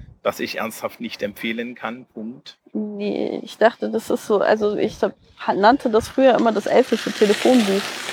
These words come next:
Speaker 1: Ja.
Speaker 2: Also weil es ungefähr so spannend ist wie ein Telefonbuch.
Speaker 1: Ähm,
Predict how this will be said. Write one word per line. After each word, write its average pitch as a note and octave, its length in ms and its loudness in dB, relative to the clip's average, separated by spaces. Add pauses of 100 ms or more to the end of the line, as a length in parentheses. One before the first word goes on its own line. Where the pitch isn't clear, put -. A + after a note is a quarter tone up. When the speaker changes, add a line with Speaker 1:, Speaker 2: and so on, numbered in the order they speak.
(200)
Speaker 1:
Ja. C3 240 4
Speaker 2:
Also G3+ 240 2
weil G#3 140 8
es - 80 -6
ungefähr A3 400 2
so A3 100 0
spannend G#3+ 420 0
ist - 200 -12
wie - 80 -4
ein G3+ 120 -4
Telefonbuch. G3 560 -8
Speaker 1:
Ähm, C3 580 0